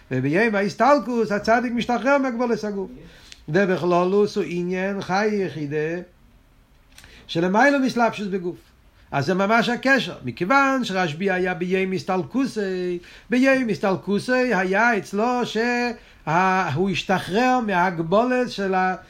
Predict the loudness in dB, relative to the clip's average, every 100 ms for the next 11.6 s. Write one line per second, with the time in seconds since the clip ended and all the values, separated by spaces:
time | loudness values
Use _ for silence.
0 | -20 -8 -2 0 2 2 4 2 0 -2
1 | -2 0 2 2 0 -2 -2 -2 -2 0
2 | -2 -8 -20 -6 0 2 2 2 2 0
3 | 0 2 2 0 -4 -4 -2 0 0 0
4 | 0 0 0 0 0 0 -2 -2 -2 0
5 | 0 2 2 2 0 -2 -2 -2 -2 0
6 | -2 -6 -12 -6 0 4 4 4 0 0
7 | 0 0 0 -2 -2 0 0 -2 -4 -2
8 | -2 -2 -2 -4 -6 -10 -20 -20 -20 -20
9 | -20 -12 -8 -6 -4 -4 -4 0 0 2
10 | 0 0 0 2 2 0 -2 -2 -2 -2
11 | -4 -6 -4 -6 -6